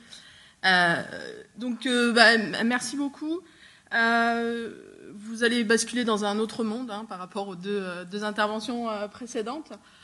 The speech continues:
euh, étant la publiciste du, du colloque. Euh, et puis, on va peut-être un peu boucler la boucle par rapport, euh, également à, aux interventions,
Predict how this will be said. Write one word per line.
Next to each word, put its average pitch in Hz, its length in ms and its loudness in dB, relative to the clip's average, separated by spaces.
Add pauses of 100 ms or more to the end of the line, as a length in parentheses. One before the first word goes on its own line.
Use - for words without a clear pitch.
(360)
euh, 190 60 -2
étant 208 260 0
la 196 180 4
publiciste 220 720 -6
du, 185 480 -4
du 175 160 -14
colloque. 220 380 -2 (640)
Euh, 208 540 6
et 208 100 0
puis, 254 160 -2
on 233 60 0
va 220 100 0
peut-être 220 340 -2
un 208 60 -4
peu 202 120 -6
boucler 202 360 -8
la 190 100 0
boucle 202 460 -8
par 180 180 -12
rapport, 180 460 -12
euh, 175 160 -12
également 185 600 -12
à, 170 200 -12 (540)
aux 180 120 -16
interventions, 175 600 -12